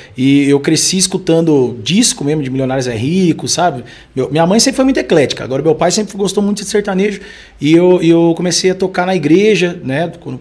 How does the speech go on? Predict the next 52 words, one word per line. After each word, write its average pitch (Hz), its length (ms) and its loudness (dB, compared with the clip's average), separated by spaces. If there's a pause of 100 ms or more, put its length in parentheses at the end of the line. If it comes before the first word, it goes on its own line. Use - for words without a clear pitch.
muito 131 200 -6
pequeno, 127 460 -6
pequeno 127 340 -6
assim, 127 360 -4 (280)
eu 113 120 -6
tinha 131 240 -2
meus 127 260 0
quinze 147 460 -2
anos 123 280 -6
quando 131 120 -10
eu 127 80 -10
comecei 123 340 -4
a 120 60 -4
tocar 131 480 -6
e - 20 -4
tal, 139 300 -4
já 135 100 -2
vi-, 127 120 -8
mexia 135 340 -6
com 143 100 -8
música. 147 300 0 (640)
Aí 139 100 4
a 151 60 4
música 160 240 0
foi 170 180 0
vindo, 185 320 2
aflorando 180 600 2
e 190 40 -4
tal, 185 300 0
aí 208 100 0
foi 208 200 0
onde 202 500 2
eu 151 80 4
passei 151 380 0
por 156 100 -4
algumas 143 340 0
bandas 131 280 -4
de 135 60 -8
baile, 147 540 -2 (320)
né, 120 140 -4
fiz, 120 360 -8 (260)
cantei 127 320 -4
de 131 80 -10
tudo, 139 320 -8
tive 127 240 -6
banda 127 200 -2
de 123 80 -6
rock 123 480 0
no 117 120 -6
comecinho, 131 600 -4 (300)
de 123 60 -6
adolescente. 131 720 -2